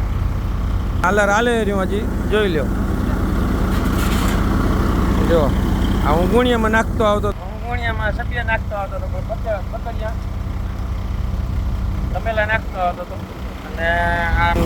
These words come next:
લઈને આયા, નાખી દો. પાછળનું જો સભ્ય આવ્યું હતું, એટલે આ સભ્ય મેં એના ત્રણ અત્યારે નાખ્યા અંદર, એટલે આટલી બોરી ભરાણી.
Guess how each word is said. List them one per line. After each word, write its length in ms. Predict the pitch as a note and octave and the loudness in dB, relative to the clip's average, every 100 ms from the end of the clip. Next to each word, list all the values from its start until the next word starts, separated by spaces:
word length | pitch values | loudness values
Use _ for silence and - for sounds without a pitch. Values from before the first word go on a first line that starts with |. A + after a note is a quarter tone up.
| E3 D#3+ | 4 4
લઈને 220 | E3 E3+ E3+ | 4 4 4
આયા, 180 | D#3 - - - - | 4 2 2 2 4
નાખી 220 | F#3 - | 4 2
દો. 240 | F3 A3+ D4+ - - - | 4 4 2 0 2 2
પાછળનું 460 | - A3+ G#3+ G#3+ | 2 2 2 2
જો 300 | G#3+ A3+ G#3+ | 2 2 2
સભ્ય 340 | - A3+ A3 A#3 | 0 0 2 2
આવ્યું 240 | B3+ A#3+ | 4 2
હતું, 180 | A3 A3 - - - - - - - - | 0 -2 -2 -2 -2 -2 -2 -2 -2 0
એટલે 120 | E3+ F#3+ | 2 2
આ 160 | G3 | 2
સભ્ય 320 | G3 A3+ A#3 | 2 2 2
મેં 160 | A3 A3 | 2 2
એના 320 | A3 A3 G#3 | 2 2 0
ત્રણ 240 | - A3+ A3 | -2 -2 0
અત્યારે 320 | G#3+ G3+ G3 | 2 2 2
નાખ્યા 300 | G#3+ G3+ F3 | 2 2 2
અંદર, 200 | D#3 C3+ - - - - - - | 2 0 0 0 -2 -2 -2 -2
એટલે 140 | - F3 | 0 0
આટલી 240 | G#3 A3 | 2 2
બોરી 380 | G3 G3 G3 G#3+ - - - - - | 2 2 2 2 0 0 0 0 0
ભરાણી. 460 | F#3+ G3 E3+ D3 | 2 2 2 0